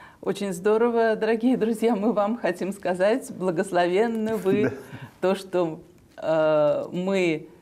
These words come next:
Speaker 1: сейчас для вас, э, служим, раскрываем Священное Писание, и то, что вы в это время с нами. Пусть нам Господь как можно больше даёт из Священного Писания, чтобы мы узнавали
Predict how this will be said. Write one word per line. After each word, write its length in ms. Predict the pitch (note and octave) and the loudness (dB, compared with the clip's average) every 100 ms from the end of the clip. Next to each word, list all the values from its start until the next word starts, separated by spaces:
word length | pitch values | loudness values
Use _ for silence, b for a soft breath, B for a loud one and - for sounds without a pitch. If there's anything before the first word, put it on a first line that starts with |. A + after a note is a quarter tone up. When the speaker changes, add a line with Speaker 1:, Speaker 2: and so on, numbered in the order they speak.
| B | B
Speaker 1:
сейчас 520 | D#3+ - - E3 D3+ D3+ | -18 -16 -6 -2 -2 -4
для 200 | D3+ D#3 | -4 0
вас, 400 | D3 D3 - - B B B | 0 -2 -6 -18 B B B
э, 380 | - D3+ D3 D3 - | -4 0 0 -2 -4
служим, 800 | - F3 A3 C4+ A#3+ B3 A#3+ A3+ - B | -4 0 2 0 2 0 0 -4 -14 B
раскрываем 520 | B E3 - E3+ F3 D#3+ | B -6 -4 -2 0 -2
Священное 560 | E3 E3 E3+ D#3+ D#3 | -6 -6 -4 -2 -4
Писание, 880 | D3+ D#3+ - - F3 G#3+ A#3 G#3+ G3 | -6 -8 -8 -2 0 2 0 -2 -4
и 120 | - | -4
то, 160 | - E3+ | -4 -4
что 260 | - D#3+ | -4 -6
вы 320 | D3 E3 A#3 A3+ | -4 -2 -2 -2
в 40 | |
это 200 | E3 E3 | -4 -6
время 440 | D3+ D#3+ F#3+ F#3+ F3+ | -6 -4 -4 -4 -8
с 160 | - | -6
нами. 480 | D#3 D3+ D3+ D3+ D3+ B B B B B B B - | -4 -2 -2 -4 -8 B B B B B B B -2
Пусть 180 | C#4+ C4+ | -2 0
нам 180 | F3+ F3 | -2 -2
Господь 340 | F3+ F3+ F#3+ | -2 -2 -4
как 180 | F#3 F3 | -4 -4
можно 300 | F3 F3 F3 | -6 -6 -6
больше 320 | E3 G3 - | -6 -6 -6
даёт 500 | D3+ E3 D#3+ E3+ E3+ | -6 -4 -2 -4 -6
из 100 | E3+ | -10
Священного 440 | - D#3+ F3+ F3 E3 | -10 -8 -6 -6 -8
Писания, 340 | E3 G3 F3+ | -8 -8 -8
чтобы 300 | E3+ E3 D3+ | -8 -10 -8
мы 160 | E3 E3 | -8 -8
узнавали 720 | D#3 E3 D#3+ D#3+ D#3 D#3+ - | -8 -10 -8 -8 -10 -12 -14